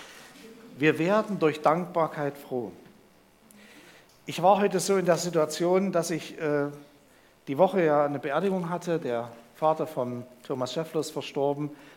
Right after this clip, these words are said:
und dort hat, er hatte sich gewünscht, über diesen Text zu sprechen: „Kommt her, alle zu mir, mühselig und beladen seid, ich will euch erquicken.“ Und dieser Text hat mich gepackt die Woche,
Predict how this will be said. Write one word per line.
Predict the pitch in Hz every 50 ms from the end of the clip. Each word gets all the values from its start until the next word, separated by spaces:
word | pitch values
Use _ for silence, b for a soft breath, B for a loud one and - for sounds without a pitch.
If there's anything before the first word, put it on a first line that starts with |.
| B B
und | - 123 139
dort | 147 139 -
hat, | 156 156 151 - -
er | 147 127 123
hatte | 160 147 147
sich | 131 143 139 -
gewünscht, | - 131 139 156 165 156 - - - -
über | - - 127 135
diesen | - 135 120 120 123 -
Text | - 151 - - -
zu | - 147
sprechen: | - - 143 127 127 139 127
„Kommt | - 147 139 131 135
her, | 151 151 143 -
alle | 135 143 143 135
zu | 139 - 123
mir, | 123 127 123
mühselig | 127 135 147 165 180 170 - 160 156 156 151 143 -
und | 143 123
beladen | 123 117 113 120 127 131 131 143 139
seid, | 123 131 127 B B B B B B B _
ich | - 190 185 - - 143
will | 143 143 147
euch | 147 139 -
erquicken.“ | 147 - - 156 147 151 - 95 -
Und | - - 107 - -
dieser | 131 120 127 -
Text | - 147 131 - - 139
hat | 120 - 120
mich | 110 -
gepackt | - 113 - - 143 135 - -
die | 110 92
Woche, | 95 92 - 104